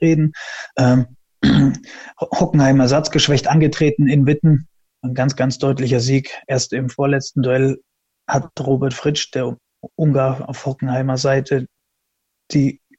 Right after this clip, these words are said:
Blamage mit einer zu null Niederlage noch abgewendet. Am Sonntag dann klingt das Ergebl-, Ergebnis deutlich, ähm, klarer, als der Kampf überhaupt war. Also Klein Ostheim hatte wirklich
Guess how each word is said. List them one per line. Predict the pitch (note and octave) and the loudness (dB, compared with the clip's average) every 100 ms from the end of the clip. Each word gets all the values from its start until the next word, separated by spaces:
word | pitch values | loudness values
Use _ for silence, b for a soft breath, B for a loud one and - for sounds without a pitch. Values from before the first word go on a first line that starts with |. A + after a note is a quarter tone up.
| _ - | _ -10
Blamage | - B2+ B2+ C#3+ - C3+ | -6 -2 0 0 0 0
mit | B2+ A#2+ | -2 -4
einer | B2+ B2+ B2 | -6 -6 -4
zu | C3+ | -2
null | C3+ D#3 | 2 4
Niederlage | D#3 C#3 B2+ C3 | 4 2 2 2
noch | C3 B2+ | 0 0
abgewendet. | D3 - C#3+ D3+ D3 D3 - B B B B B B | -2 -2 2 4 4 2 -4 B B B B B B
Am | D#3 | 2
Sonntag | C#3+ G3+ G#3 G3+ | 4 4 2 2
dann | G#3 G3 G3 B B B B | 2 4 2 B B B B
klingt | - A#3+ A#3+ | 0 2 2
das | F#3+ D3+ | 2 2
Ergebl-, | D3+ E3 E3 E3+ - | 2 0 0 -4 -2
Ergebnis | D3+ E3 D#3+ D#3 - _ | 0 0 2 0 -2 _
deutlich, | - F#3+ F#3 F#3 D#3+ - _ _ _ _ _ - | -2 0 2 0 -2 -4 _ _ _ _ _ -2
ähm, | D3+ C#3 C3+ | 2 2 2
klarer, | D#3 F3+ E3 | 2 2 2
als | C#3 D#3 | 0 0
der | G3 | 0
Kampf | - F#3 - | 2 2 2
überhaupt | F#3+ F#3 C3 - | 2 2 0 -2
war. | D#3+ F3 E3 _ _ - - | 0 2 0 _ _ -12 -4
Also | D3 D3 | 0 0
Klein | - C#3 | 2 2
Ostheim | C3+ - D#3+ D3 | 2 2 2 4
hatte | C#3+ C3+ | 2 2
wirklich | D3+ E3 D#3 | 0 0 -2